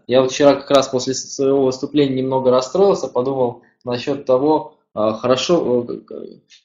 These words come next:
хорошо бы появился тот человек, который бы научил меня говорить так, чтобы действительно можно было,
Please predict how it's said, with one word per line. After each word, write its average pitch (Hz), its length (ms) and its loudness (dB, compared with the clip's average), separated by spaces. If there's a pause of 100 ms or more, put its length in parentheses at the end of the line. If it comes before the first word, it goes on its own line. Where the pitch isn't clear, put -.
(140)
хорошо 139 340 2
бы 151 180 2
появился 143 720 2 (260)
тот 147 220 0
человек, 170 400 4
который 143 320 2
бы 127 160 0
научил 139 500 0
меня 117 300 -2
говорить 120 520 -2 (260)
так, 156 240 2
чтобы 117 680 -2 (760)
действительно 123 560 -2
можно 113 340 2
было, 107 440 -2